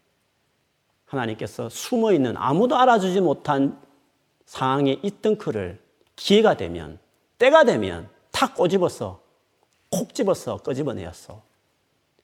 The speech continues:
가장 크게 하나님 때에 쓰시는 겁니다. 하나님과의 관계가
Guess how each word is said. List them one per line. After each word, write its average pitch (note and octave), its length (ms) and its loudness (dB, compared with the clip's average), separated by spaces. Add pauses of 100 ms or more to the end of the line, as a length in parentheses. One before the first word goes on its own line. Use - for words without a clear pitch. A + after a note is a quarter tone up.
(120)
가장 B3 540 -4 (320)
크게 E3 500 -4 (560)
하나님 A2+ 300 -6
때에 A2 240 -8
쓰시는 G3 420 -10
겁니다. D2 320 -20 (1400)
하나님과의 D#3 580 -2 (140)
관계가 D3 720 -2